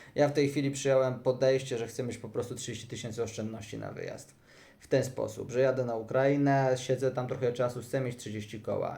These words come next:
I czy to będzie wtedy, że włożyłem siedem tysięcy czy dwanaście tysięcy,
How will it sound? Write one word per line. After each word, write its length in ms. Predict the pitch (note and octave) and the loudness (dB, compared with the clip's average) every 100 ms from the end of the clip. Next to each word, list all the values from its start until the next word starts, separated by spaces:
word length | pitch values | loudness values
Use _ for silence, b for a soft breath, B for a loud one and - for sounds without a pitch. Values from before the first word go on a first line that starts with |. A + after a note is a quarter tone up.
| - | -2
I 220 | C#3+ C3+ | 0 0
czy 140 | C#3 D3+ | 0 0
to 140 | D3+ | 2
będzie 360 | C#3+ C#3+ C#3+ C#3 | 4 2 2 0
wtedy, 540 | C3+ C3+ B2+ B2+ C3 B2+ B B A#2+ | 2 2 6 6 6 2 B B -2
że 120 | C3 | 0
włożyłem 680 | B2+ A#2+ B2+ B2+ B2 A#2+ B2 | 2 2 4 4 4 0 -4
siedem 420 | - E3+ E3 D3+ | 0 2 4 2
tysięcy 600 | D3 C#3+ D3+ C#3+ C#3 C3+ | -2 0 0 0 0 -2
czy 300 | - A#2 A2+ | -2 -2 0
dwanaście 600 | G#2+ B2 C#3+ C#3 C#3 C#3 | 0 0 2 2 0 -2
tysięcy, 760 | C3 - C3 B2+ B2 B2+ B2 | -2 -2 -2 -2 0 2 2